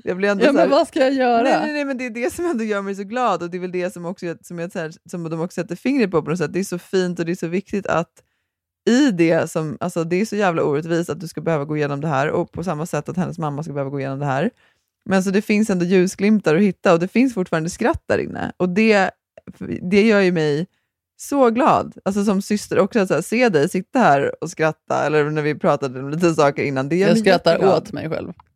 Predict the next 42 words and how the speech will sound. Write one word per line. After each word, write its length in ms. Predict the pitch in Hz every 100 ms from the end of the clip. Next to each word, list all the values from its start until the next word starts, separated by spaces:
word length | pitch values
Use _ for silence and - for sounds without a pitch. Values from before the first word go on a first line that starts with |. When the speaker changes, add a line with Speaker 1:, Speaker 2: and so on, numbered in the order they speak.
| -
Speaker 1:
<laughs> 1300 | - - - - - _ _ _ _ 302 302 269 202
Okej. 340 | 320 - 202 - -
Speaker 2:
Jag 240 | 262 285
bara 160 | 202 208
Speaker 1:
Oavsett. 240 | 233 214
Speaker 2:
ligger 140 | 202 220
som 240 | 233 202
en, 240 | 190 190 190
eh, 220 | 180 185 -
säck 280 | 269 247 -
potatis. 640 | 240 190 254 226 - - - - - _ _
Speaker 1:
<laughs> 380 | _ - 294 -
Speaker 2:
Kollar 260 | 285 269 240
på 160 | 247
shit 300 | - 269 214
television 480 | - 202 196 214 220
hela 200 | 208 185
dagarna. 380 | 175 175 170 175
Nej, 80 | 180
jag 80 | -
skojar. 120 | - - _ _ _ _ _
Speaker 1:
Men 140 | 247
vet 200 | 240 208
du, 100 | - - 190 _ _
om 100 | 196
vi 80 | 208
då 140 | 220
ska 120 | 220
prata 320 | 214 185 170 151
om 100 | 151
så 60 |
här 80 | 139
mellandagarna, 640 | 147 147 147 147 135 135
vad 140 | 131 147
man 100 | 165
har 100 | 156
gjort. 220 | - - _
Jag 200 | 190 208
har 140 | 247 208
faktiskt 340 | 165 165 175
också 280 | 170 - 202
gjort 200 | 123